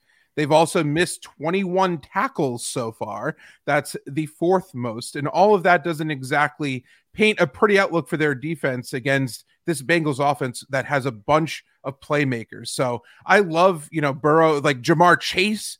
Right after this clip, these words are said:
Is he gonna break out this game? Like, after he had a quiet week last week, I, I think he has so many options,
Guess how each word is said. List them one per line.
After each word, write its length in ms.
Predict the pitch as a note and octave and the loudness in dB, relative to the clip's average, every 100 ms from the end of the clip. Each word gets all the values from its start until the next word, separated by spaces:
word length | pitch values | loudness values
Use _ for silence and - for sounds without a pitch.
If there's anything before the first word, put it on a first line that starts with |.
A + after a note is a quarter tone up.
| _ - | _ -14
Is 160 | C#3+ | -8
he 140 | F#3+ G3+ | -6 0
gonna 180 | A3 | 0
break 320 | F3 E3+ G3+ G3+ | 2 2 2 2
out 220 | G3 F#3+ | 0 2
this 180 | G3 - | -2 0
game? 380 | G3+ G#3 G#3 - _ - | 0 0 0 -4 _ -4
Like, 180 | C#3+ D3 | -2 2
after 320 | D#3 D#3 D#3 | 2 2 0
he 80 | D#3+ | 0
had 100 | D#3 | 0
a 60 | |
quiet 460 | C#3+ D#3 D3 D#3+ D3 | -4 0 2 2 0
week 220 | D3+ D3 | -4 -4
last 360 | C3+ C3 D#3 - | -6 -6 -6 -6
week, 160 | E3+ | -4
I, 200 | D3 F3+ D3+ | -2 -2 -2
I 120 | D#3+ | -2
think 240 | F#3+ F3 | -4 -6
he 120 | - | -4
has 240 | D3+ C3+ - | -4 -4 -8
so 240 | - G3 | -2 0
many 240 | G3 F3+ C3+ | 2 0 -2
options, 580 | C3 C3+ - C#3 C3 | -2 -2 -4 -8 -8